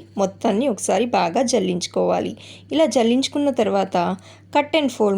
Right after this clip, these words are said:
మెథడ్‌లో ఈ బ్యాటర్ని కలుపుకోవాలి. నాకు ఇక్కడ తీసుకున్న బౌల్ చాలా చిన్నదైపోయింది, మీరు పెద్ద బౌల్లో మిక్స్ చేసుకోండి. ఇప్పుడు ముందుగా నానబెట్టుకున్న బెల్లాన్ని డైరెక్ట్గా కాకుండా ఇలా జల్లెడతో వేసుకోండి. ఇప్పుడు బ్యాటర్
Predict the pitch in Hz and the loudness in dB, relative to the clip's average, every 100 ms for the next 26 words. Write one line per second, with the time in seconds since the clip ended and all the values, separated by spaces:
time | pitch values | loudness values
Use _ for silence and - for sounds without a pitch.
0 | 185 185 175 180 330 403 - - - - | 0 -2 -2 0 0 -2 -14 -20 -20 -20
1 | - - - - - - 320 269 220 190 | -20 -20 -20 -20 -20 -2 0 2 0 2
2 | 214 330 320 214 185 - 190 175 160 180 | 0 2 2 0 0 -2 0 2 -2 -6
3 | - - 240 277 285 254 254 233 220 - | -12 -2 -2 0 0 0 0 0 -2 0
4 | 240 220 208 214 220 190 208 - 208 202 | 0 2 2 0 0 0 0 -2 -2 0
5 | 196 180 180 170 170 - - - - 262 | 0 0 -4 -4 -4 -6 -8 -20 -4 0
6 | 302 294 233 202 202 185 185 359 370 - | 0 2 0 2 2 2 2 2 0 -2
7 | - 185 - 185 175 170 - - - 320 | -2 0 -2 -2 -4 -6 -8 -20 -6 0
8 | 359 339 285 269 285 311 240 233 254 254 | 4 4 6 4 4 2 2 2 2 -2
9 | 240 233 190 202 185 214 262 226 226 196 | 0 2 2 2 2 2 2 2 2 2
10 | 202 208 285 277 220 196 202 190 190 185 | 0 0 0 2 0 0 -4 0 0 0
11 | - 302 330 240 226 202 202 220 339 262 | -4 2 2 4 2 2 -2 0 2 2
12 | 208 - 202 190 - - - 381 349 240 | 0 -4 -4 -4 -6 -8 -2 0 2 4
13 | 240 220 269 | 2 0 -2